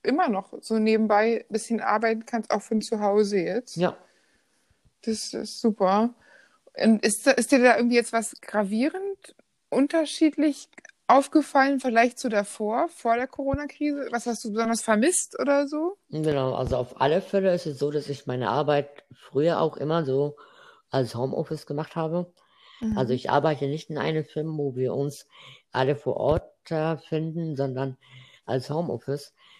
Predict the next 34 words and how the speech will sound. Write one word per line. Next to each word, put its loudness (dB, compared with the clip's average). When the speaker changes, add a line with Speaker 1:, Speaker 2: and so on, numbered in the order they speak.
Speaker 2:
da 0
meine -2
Firma, -2
wo -8
ich -10
arbeite, 0
sowieso -4
nicht -4
in -8
Berlin -8
ist. -10
Äh, 2
anderen 2
Sachen, -4
zum -10
Beispiel -2
wie -4
bei -4
der -4
Universität. -6
Also 0
da 0
war -2
ich -6
mindestens -4
vier, -2
vier -2
Tage 0
unter -8
der -8
Woche -2
an -8
der -4
Uni, -6